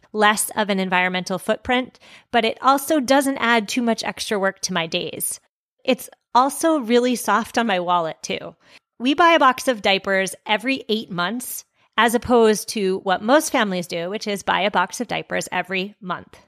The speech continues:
Over the course of one year, we are spending about sixty-five dollars on diapers,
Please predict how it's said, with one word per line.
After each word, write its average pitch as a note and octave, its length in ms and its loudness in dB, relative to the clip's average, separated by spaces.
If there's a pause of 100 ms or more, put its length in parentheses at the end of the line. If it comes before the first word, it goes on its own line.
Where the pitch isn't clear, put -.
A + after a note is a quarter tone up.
(460)
Over B3 280 4
the C#4 120 6
course A3 320 4
of G#3+ 120 2
one C#4 280 4
year, G3 440 0
we A3+ 200 0
are C4 80 6
spending G3 480 0
about F3+ 320 0
sixty-five F3+ 680 0
dollars F#3 480 4
on E3+ 200 -2
diapers, F#3 640 -4